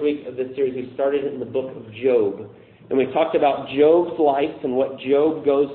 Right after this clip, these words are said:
through and all these things that he deals with in the up and down. And the, in the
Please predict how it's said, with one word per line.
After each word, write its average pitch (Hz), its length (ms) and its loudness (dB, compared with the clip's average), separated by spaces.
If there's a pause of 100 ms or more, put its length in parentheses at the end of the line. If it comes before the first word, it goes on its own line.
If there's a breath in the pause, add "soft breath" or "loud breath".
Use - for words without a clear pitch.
through 135 260 2
and - 80 -8
all 143 240 0
these 156 240 0
things 143 320 0
that 139 160 -6
he 143 120 -4
deals 139 360 0
with 131 240 -4 (380 loud breath)
in 143 120 0
the 135 60 -2
up 147 300 -6
and 156 100 -2
down. 131 320 -4
And 139 100 -4
the, 127 300 -8
in 143 80 -2
the 135 160 -4